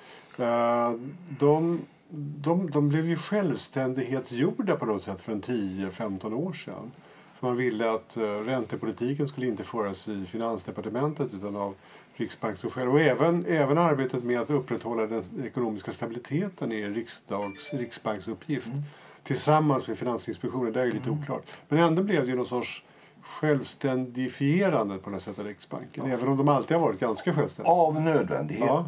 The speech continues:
Speaker 1: just det.
Speaker 2: Helt enkelt därför politiken insåg det.
Speaker 1: Ja.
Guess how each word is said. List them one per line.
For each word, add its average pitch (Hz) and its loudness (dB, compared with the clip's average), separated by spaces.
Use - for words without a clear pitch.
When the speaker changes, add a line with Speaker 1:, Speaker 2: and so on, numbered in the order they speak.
Speaker 1:
just 170 -4
det. 98 -8
Speaker 2:
Helt 143 6
enkelt 107 2
därför 107 2
politiken 127 0
insåg 123 2
det. 95 -2
Speaker 1:
Ja. 113 0